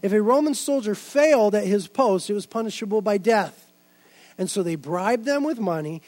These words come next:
said, "We'll protect you from Pontius Pilate. You tell everybody that the disciples stole the body." Not that they actually believed that. That was a lie. That was a cover-up. But in coming up with that lie and that cover-up, what were they confessing?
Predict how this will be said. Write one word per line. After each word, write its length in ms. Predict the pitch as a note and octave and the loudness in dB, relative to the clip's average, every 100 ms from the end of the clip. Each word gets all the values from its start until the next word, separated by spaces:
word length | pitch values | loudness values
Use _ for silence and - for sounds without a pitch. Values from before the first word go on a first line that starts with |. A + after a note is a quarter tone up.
| _ | _
said, 260 | - F3 | -4 -2
"We'll 200 | D3+ G#3 | 2 2
protect 360 | G#3+ C#4 C4 C4 | 2 -4 -4 -4
you 80 | A#3+ | -8
from 140 | B3+ | -8
Pontius 360 | G#3+ A#3 A#3 G#3 | -8 -8 -8 -8
Pilate. 360 | A3+ F#3+ F3 | -4 -2 -4
You 340 | E3+ E3 C4 D#4 | -6 -4 -2 -2
tell 380 | - B3 C#4 | -4 -6 -4
everybody 680 | B3 G#3 G3+ D#3 E3 F3 G#3 - - - | -4 -4 -4 -6 -6 -4 -6 -10 -16 -4
that 180 | G3+ | -2
the 100 | A#3 | -2
disciples 760 | G3 A#3 - C#4 D#4+ - A#3+ G3+ | -6 -6 -4 -2 -2 0 -2 -2
stole 360 | - A#3 G#3 | -6 -2 0
the 80 | F#3+ | 0
body." 380 | E3 F#3 F3 D#3+ | 0 0 0 -4
Not 260 | F3 C#4 D#4 | -4 -4 -4
that 120 | A#3+ | -4
they 120 | A3+ | -2
actually 320 | A#3 A3 G#3 | -2 -4 -8
believed 480 | E3+ F3+ G#3 D4 B3+ | -4 -2 -2 -2 0
that. 260 | G#3+ G#3 F#3+ | 0 0 0
That 180 | A3+ | -2
was 200 | A3+ F#3+ | 0 0
a 60 | G3+ | 0
lie. 420 | G3 A3+ A3+ A3+ | 0 0 2 2
That 180 | G#3 A3 | 2 0
was 180 | G#3 F3 | -2 -4
a 60 | |
cover-up. 540 | G#3 - B3+ F#3+ D#3+ - - - - | -6 -2 0 0 0 -4 -20 -20 -6
But 120 | G#3 A3+ | 0 0
in 140 | A3 | 0
coming 360 | - D#4 D4+ C#4+ | 0 0 2 4
up 260 | E4+ F4 | 4 2
with 140 | C4+ G#3+ | -2 2
that 200 | G#3 F#3 | 2 2
lie 280 | F#3 F3+ F#3 | 0 2 0
and 140 | F#3 | 0
that 160 | F3+ - | -4 -2
cover-up, 420 | G3 G3+ A3+ A3 | -2 2 2 4
what 140 | C4 | 2
were 140 | C4 A#3+ | 2 0
they 100 | A#3+ | 0
confessing? 720 | A#3+ G#3+ C#4+ C#4+ - E3+ | -2 -2 0 0 -2 -4